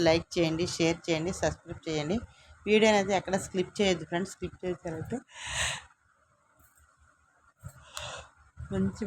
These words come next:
మోటివేషన్ వీడియో అనేది మిస్ అయిపోతారు. నేను చెప్పిన మెథడ్లో ఒక్కసారి కటింగ్ చేసుకొని స్టిచ్చింగ్ చేసుకోండి. ఇదిగోండి షేప్ బెల్ట్ కూడా మనకు వచ్చేసింది అనమాట, ఫోల్డింగ్ లేకుండా నీట్గా చక్కగా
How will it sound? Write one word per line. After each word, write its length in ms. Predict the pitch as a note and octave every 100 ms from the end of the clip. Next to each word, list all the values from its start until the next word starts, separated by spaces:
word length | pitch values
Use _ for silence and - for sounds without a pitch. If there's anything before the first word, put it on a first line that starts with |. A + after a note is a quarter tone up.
| F3
మోటివేషన్ 440 | F3+ F#3 F#3 F#3 E3+
వీడియో 180 | E3 E3
అనేది 220 | D#3 D#3+ A3+
మిస్ 180 | F3 - E3+
అయిపోతారు. 480 | D#3+ D3 D3 D3 C#4 - - - _ F3+
నేను 160 | F3+ F3+
చెప్పిన 240 | F3 F#3+ F#3+
మెథడ్లో 340 | E3+ E3 G3+ F#3+
ఒక్కసారి 420 | - F#3+ F3+ F3+ F#3
కటింగ్ 300 | D#3 F3 E3+
చేసుకొని 360 | D#3+ D#3 F3 F3+
స్టిచ్చింగ్ 360 | - D#3 E3 D#3
చేసుకోండి. 480 | D3 D3 - C#3 G3 C#4+ - - - -
ఇదిగోండి 300 | F3 D3+ -
షేప్ 260 | G3 F#3+ F#3
బెల్ట్ 200 | F3+ E3+ E3+
కూడా 120 | A#3+
మనకు 160 | A#3 D#3+ C#3+
వచ్చేసింది 420 | D#3+ C#3+ C3+ C3
అనమాట, 280 | C3 B2+ - - _ _ _ _ - - - - _ -
ఫోల్డింగ్ 400 | F3 F3 E3+ E3 D3+
లేకుండా 460 | D3 - C#3 D3 C#4+ D#4
నీట్గా 420 | F3+ D#3+ D#3 C#3+ A3+ -
చక్కగా 380 | E3+ - C#3+